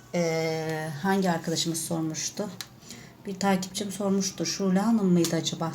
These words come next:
Tam da bilemedim. E, menekşe değiştireceğim toprağını demişti. Ben değiştirdim arkadaşım şunu,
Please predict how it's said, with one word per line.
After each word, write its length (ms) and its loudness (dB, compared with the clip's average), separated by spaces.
Tam 220 -2
da 80 0
bilemedim. 440 2
E, 480 6
menekşe 480 2
değiştireceğim 640 0
toprağını 640 0
demişti. 440 -2
Ben 240 6
değiştirdim 580 2
arkadaşım 640 2
şunu, 480 4